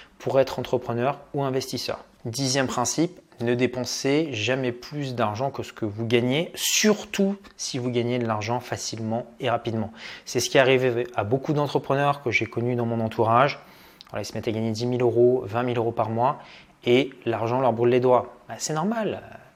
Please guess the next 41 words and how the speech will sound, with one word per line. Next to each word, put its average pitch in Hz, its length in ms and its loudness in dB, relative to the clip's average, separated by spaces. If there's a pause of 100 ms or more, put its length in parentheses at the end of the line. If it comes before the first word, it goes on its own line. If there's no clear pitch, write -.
argent 120 300 -2
gagné 123 200 0
facilement, 113 540 -4 (140)
argent 98 440 -8
dépensé 147 480 -4
facilement. 170 540 -4 (600)
Ils - 20 -16
se - 60 -12
prennent 113 180 -4
un 110 60 -2
bel 101 160 -2
appart, 123 520 4
voiture, 117 840 -4
sortie, 123 600 -6
restaurant. 117 460 0 (520)
Vous 113 100 -6
vous 127 80 -2
dites, « 147 360 -2
C'est - 180 -4
pas 135 120 4
possible », 147 380 -2 (100)
croyez-moi, 139 440 -2
hein, 143 160 -4
vous 110 140 -6
avez 110 500 -2
des 104 140 -6
restaurants 131 600 -2
qui - 140 -14
vont 107 160 -6
facturer 117 600 0
cent 120 200 -6
cinquante 107 360 -8
euros, 113 320 -2
deux 113 120 -4
cents - 180 -6
euros, 117 380 2 (360)
vous 117 160 -4
allez 110 120 0
en 98 100 -4
boîte, 160 320 6
hein, 127 300 -4